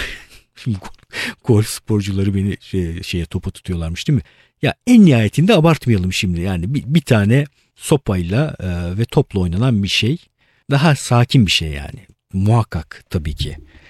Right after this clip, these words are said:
Yani bu, bunu profesyonel spor olarak yapanların kahkahalarla güleceği şeyler söylüyorum ama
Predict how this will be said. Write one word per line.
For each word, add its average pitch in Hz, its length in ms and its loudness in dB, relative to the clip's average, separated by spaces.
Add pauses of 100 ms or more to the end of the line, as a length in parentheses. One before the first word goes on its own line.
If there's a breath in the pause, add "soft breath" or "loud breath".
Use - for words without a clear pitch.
(440 soft breath)
Yani 78 340 -6 (120)
bu, 82 200 -6 (160)
bunu 92 340 -2
profesyonel 104 580 2
spor - 320 0
olarak 101 400 2
yapanların 101 440 2
kahkahalarla 101 640 0
güleceği 87 360 -4
şeyler 87 300 -2
söylüyorum 92 420 -2
ama 139 200 2